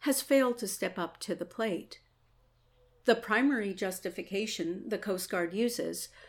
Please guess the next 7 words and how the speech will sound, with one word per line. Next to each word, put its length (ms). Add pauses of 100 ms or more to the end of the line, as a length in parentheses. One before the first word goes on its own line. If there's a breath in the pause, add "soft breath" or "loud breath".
(220 loud breath)
rather 380
than 420
looking 380
at 180
mission 400
needs, 460 (320 soft breath)
is 420